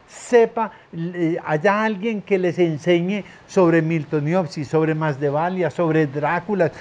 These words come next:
sobre Cattleya, sobre Phalaenopsis, sobre Cymbidium, sobre todo, Oncidium, Odontoglossum, todos los clones,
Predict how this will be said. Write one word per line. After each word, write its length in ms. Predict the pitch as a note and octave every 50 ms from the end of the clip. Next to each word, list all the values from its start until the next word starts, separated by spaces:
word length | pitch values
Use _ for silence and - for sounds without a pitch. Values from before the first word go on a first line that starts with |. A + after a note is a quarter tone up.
| - - -
sobre 400 | - - - F#3 E3+ E3 E3 D#3
Cattleya, 680 | - - E3 C#3+ C3+ - D#3+ D#3+ E3 F#3 F#3 F3+ F#3 D#3+
sobre 320 | - - F3 E3 D#3+ D#3+
Phalaenopsis, 840 | D#3 - E3 D#3+ D3+ D#3 D#3+ D#3 D#3 D#3+ F3+ F#3 - - G#3+ F3+ -
sobre 280 | F3+ F3 E3+ E3+ E3
Cymbidium, 640 | D3 - D#3+ D3 C#3 C3+ D#3+ F#3 G#3+ A3+ A3 G#3+ F3+ - - - - - -
sobre 380 | - - A3 G#3+ G3+ G3+ G3+ F#3+
todo, 480 | G3 - - A3+ A#3 A3+ F#3+ D#3 E3 -
Oncidium, 920 | D#3+ E3+ E3+ D#3+ C#3+ C3 - - - F#3 G3 G#3 G#3+ G3+ G3+ G3+ F3+ D#3 - _ _ _ _ _
Odontoglossum, 1200 | - D#3+ E3+ F3+ E3 F#3 F3 E3+ D#3+ D3+ - F3+ E3+ D#3 D3 D#3+ F3+ G#3 A3 G3+ G#3 G#3+ F#3+ E3+ D3 - - - - _ _ -
todos 240 | C#4 B3+ B3 A3+
los 180 | F3+ E3+ - -
clones, 480 | - E3+ C3+ G#2+ G2+ G#2 G#2+ - -